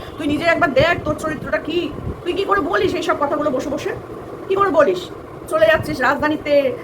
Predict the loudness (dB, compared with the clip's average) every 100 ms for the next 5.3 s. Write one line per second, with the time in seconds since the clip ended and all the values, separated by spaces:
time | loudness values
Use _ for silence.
0 | -4 -4 2 4 6 4 4 4 4 -2
1 | -6 0 2 2 4 2 2 -2 -6 0
2 | 2 4 2 0 -4 -2 0 2 2 0
3 | -2 -2 0 0 2 2 4 2 2 -2
4 | -2 -2 -4 0 -2 0 0 4 4 4
5 | 0 2 0